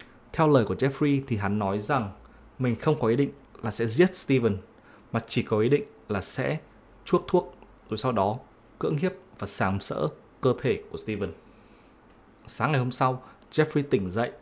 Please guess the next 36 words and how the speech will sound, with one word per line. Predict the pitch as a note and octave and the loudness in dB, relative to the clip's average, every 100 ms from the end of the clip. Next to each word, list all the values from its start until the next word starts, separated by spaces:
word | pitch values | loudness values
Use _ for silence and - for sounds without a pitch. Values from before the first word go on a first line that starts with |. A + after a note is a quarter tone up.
| - - - - | -20 -20 -14 -2
và | G#2 | 2
nói | G2+ F#2+ B2 | 2 2 2
rằng | D3 A#2 A2 | 2 2 -2
mình | G#2 | -2
không | - D#3 - | -2 -4 -2
thể | G#2 | -4
nhớ | F#2+ A2 | 0 2
được | C#3+ - - | 0 0 -10
chuyện | - E3 C3+ A#2 | -2 -2 0 0
gì | A#2+ G#2 - - - - | 0 -2 -8 -20 -14 -8
đã | C3+ | -4
xảy | - G2+ | 0 0
ra | E2 A#2 B2+ A#2+ - - - | 0 2 2 0 -8 -20 -14
vào | A2+ G#2 - | -10 -10 -4
tối | A2 B2 | -2 0
ngày | C#3+ | 0
hôm | A#2 | -4
qua, | A#2 B2+ B2 - - - - - - - | -2 0 0 -4 -18 -20 -20 -20 -20 -8
mà | B2+ - | -6 -2
chỉ | A#2 | 0
biết | G#2+ D#3+ - | 2 2 2
rằng | C3+ A#2 G#2+ G2+ | 0 0 0 -4
mình | B2+ C3 A#2+ | 0 2 2
tỉnh | - A2 G2 | 0 -2 -2
dậy | G2 C3 - - - - | -4 -4 -6 -16 -14 -6
và | |
nằm | G#2+ G#2 F#2+ - | -2 -2 -2 -6
ở | G2+ - | -10 -8
trên | - D3 C3+ C3+ - - - | 0 2 2 -2 -14 -20 -6
thi | - C#3 | -2 2
thể | C#3 G#2+ - | 2 0 -2
của | - | -8
Steven. | - B2 A2 G#2 F2 - - - - - - - - - - - | -4 -2 0 0 -2 -8 -20 -20 -20 -20 -20 -20 -20 -20 -20 0
Ngực | C#3 C#3 C3+ | 2 2 0
của | |
Steven | - C#3 C3+ B2+ A2 | -4 0 2 2 0